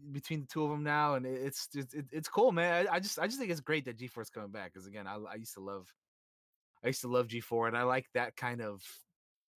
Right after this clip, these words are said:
this kinda, like, vibe, you know, of, of, of what these kind of places do. But yeah, check out Ven, check out, uh, G four. There's good, good stuff coming between, between the two of 'em. So very happy. I'm very happy for Austin, uh, or, uh,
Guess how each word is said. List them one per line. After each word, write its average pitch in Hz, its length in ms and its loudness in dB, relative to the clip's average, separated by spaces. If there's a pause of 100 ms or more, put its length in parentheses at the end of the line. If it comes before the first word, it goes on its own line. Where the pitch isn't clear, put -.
this 135 180 -2
kinda, 120 300 0
like, 107 200 -2
vibe, 110 380 -2
you 123 100 -6
know, 127 300 -2
of, 104 160 -10
of, 104 180 -14
of 104 220 -8
what 110 180 -6
these 107 300 -10 (400)
kind 113 140 -6
of 104 80 -12
places 104 280 -10
do. 117 220 -6
But 101 160 -8
yeah, 120 220 0 (480)
check - 180 0
out 143 160 6
Ven, 143 320 2
check 139 240 -4
out, 127 320 4
uh, 123 400 0
G 117 160 -8
four. 120 460 2
There's - 400 -10 (400)
good, 127 200 -8
good 135 140 -6
stuff - 240 -2
coming 113 280 -4
between, 92 380 -10 (200)
between 95 280 -12
the 85 160 -12
two 90 140 -10
of 85 80 -12
'em. 85 140 -14
So 82 200 -14 (920)
very 151 180 6
happy. 131 340 0
I'm 151 160 0
very 196 160 6
happy 185 220 0
for 170 180 4
Austin, 147 380 0
uh, 131 200 0
or, 123 220 -2
uh, 104 140 -6